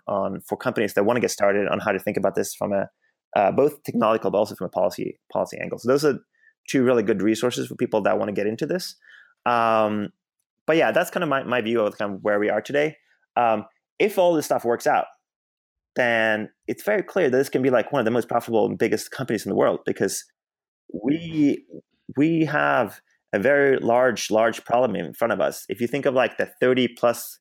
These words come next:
gigaton of carbon we emit, and even if you get paid fifty bucks or hundred bucks per ton, let's say fifty bucks, that's an,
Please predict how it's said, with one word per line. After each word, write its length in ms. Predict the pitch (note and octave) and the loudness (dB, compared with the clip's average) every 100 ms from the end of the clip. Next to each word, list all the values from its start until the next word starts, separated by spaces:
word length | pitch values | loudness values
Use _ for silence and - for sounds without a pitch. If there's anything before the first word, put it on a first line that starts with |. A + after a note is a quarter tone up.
| _ | _
gigaton 600 | C3+ B2 A#2 A2+ G#2 G2+ - _ _ _ _ _ - | 0 0 0 0 0 -2 -10 _ _ _ _ _ 0
of 400 | A2 G#2 G2+ - | 2 2 0 -2
carbon 260 | D3 D3+ | 0 2
we 140 | A#2 G2+ | 2 2
emit, 320 | F#2+ G2 F#2 - | 0 0 -2 -4
and 140 | A2+ - | -6 -2
even 260 | E3+ F3+ | -2 0
if 100 | E3+ | -2
you 80 | D3+ | 0
get 200 | C3+ C3+ | 0 0
paid 260 | D3 C#3 B2 | 0 0 0
fifty 320 | - D3+ C3+ | -2 0 0
bucks 400 | A2+ B2 - - | 0 0 -4 -6
or 100 | - | -6
hundred 240 | G#2 B2 B2 | -4 -2 0
bucks 400 | B2 - - - _ _ _ _ | 0 -2 -14 -18 _ _ _ _
per 100 | B2+ | -4
ton, 300 | - D3 G#2 | -2 -2 -2
let's 140 | - - | -6 -6
say 100 | E3 | -4
fifty 280 | G3 G3 | -2 0
bucks, 340 | A#2+ G2 - - _ _ _ | 2 0 -2 -14 _ _ _
that's 160 | - - | -2 0
an, 200 | F#3+ | 0